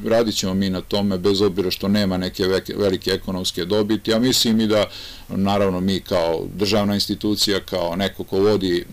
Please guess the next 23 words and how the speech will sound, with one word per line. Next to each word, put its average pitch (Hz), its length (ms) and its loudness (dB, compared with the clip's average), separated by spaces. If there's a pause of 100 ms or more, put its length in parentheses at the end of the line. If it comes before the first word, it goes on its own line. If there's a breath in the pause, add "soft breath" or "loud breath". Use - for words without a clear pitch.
(140)
i 92 140 -2
mora 107 280 4
da 85 80 -2
vodi 92 280 2
računa 92 420 -2
i 90 60 -2
o 92 60 -2
nekom 95 300 -2
opštem 107 380 0
interesu, 98 560 0
a 90 80 -4
ne 95 160 0
samo 87 320 -2
o 85 200 -2
komercijalnom, 104 840 2 (360 loud breath)
e, - 40 -8 (320)
radit 101 300 2
ćemo 90 240 -4
na 90 100 -6
tome 92 640 -2
i 87 40 -2
sigurno, 92 540 0
ovaj, 87 460 -2